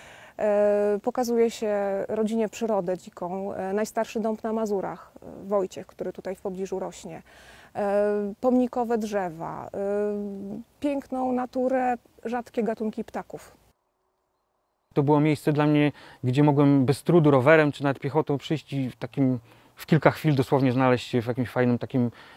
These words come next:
Speaker 2: miejscu, gdzie, gdzie mogłem poszukać i uczyć się, poznawać, e, przyrodę i poznawać ptaki.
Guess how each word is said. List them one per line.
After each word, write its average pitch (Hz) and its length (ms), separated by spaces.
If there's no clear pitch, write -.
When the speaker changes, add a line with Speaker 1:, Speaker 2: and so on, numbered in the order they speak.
Speaker 2:
miejscu, 123 360
gdzie, 117 300
gdzie 110 160
mogłem 120 240
poszukać - 480
i 147 80
uczyć 185 320
się, 117 400
poznawać, 123 600
e, - 40
przyrodę 135 420
i 135 60
poznawać 139 400
ptaki. - 380